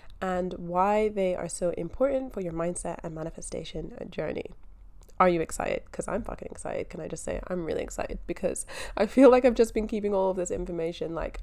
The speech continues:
I've had all of this knowledge and now I get to share it with you, and it feels like a really special time.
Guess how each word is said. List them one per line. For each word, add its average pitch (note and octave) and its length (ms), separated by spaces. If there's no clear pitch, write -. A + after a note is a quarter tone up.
I've F3 100
had E3+ 520
all F3+ 220
of E3+ 100
this - 180
knowledge E3 540
and E3+ 160
now D#3+ 340
I - 100
get - 180
to - 80
share E3 160
it F#3 80
with E3+ 180
you, G#3+ 160
and G3+ 100
it - 120
feels E3+ 180
like - 140
a E3+ 40
really E3 220
special - 320
time. G#3 520